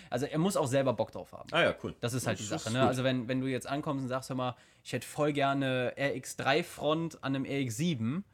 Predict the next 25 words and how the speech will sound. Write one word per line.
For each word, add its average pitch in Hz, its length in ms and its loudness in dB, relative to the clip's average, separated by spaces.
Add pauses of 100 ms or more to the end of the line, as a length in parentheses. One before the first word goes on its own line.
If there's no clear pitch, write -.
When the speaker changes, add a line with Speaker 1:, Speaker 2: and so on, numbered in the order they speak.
(180)
Speaker 2:
Mhm. 90 380 -4
Speaker 1:
da 131 140 0
sagst 120 140 -4
du, 110 40 -4
"Boah, 95 160 -2
das 87 140 -6
ist - 20 -4
eine 117 80 -4
geile 110 180 0
Idee", 123 360 0
ne? 113 200 -6
Dann, 101 240 -6
dann 110 120 4
Speaker 2:
Mhm. - 20 4
Speaker 1:
macht 139 180 4
er 120 80 2
sowas 104 300 -6
auch, 104 240 -12
ne? 120 120 -6
Speaker 2:
Ja. 120 40 -4
Speaker 1:
Dann, 107 260 -2
dann, 113 600 -10
dann 113 300 -8
hat 117 220 -10
das - 460 -10